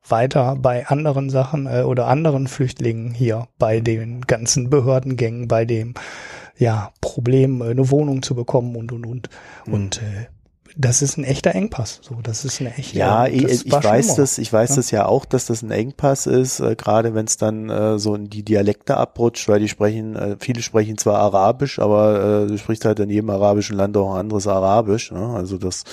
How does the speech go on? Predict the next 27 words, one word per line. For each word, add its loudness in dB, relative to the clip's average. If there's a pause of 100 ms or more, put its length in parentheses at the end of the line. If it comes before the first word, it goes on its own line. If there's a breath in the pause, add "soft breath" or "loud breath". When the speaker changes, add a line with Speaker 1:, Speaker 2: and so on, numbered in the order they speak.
(400 loud breath)
Speaker 2:
äh, -4
kann -2
dann 0
durchaus 2
kompliziert 0
werden 2 (500 loud breath)
und, -2
äh, 2 (500 soft breath)
äh, -4
da 2
muss -2
man 0
sich -2
dann 0
auch 2
als 0
Übersetzer 0
reinarbeiten. 0
Ähm, -8
aber, 4 (560 soft breath)
äh, -8 (420)
also 0 (360)
es -8
ist -6
ja 4
nicht -6
so 2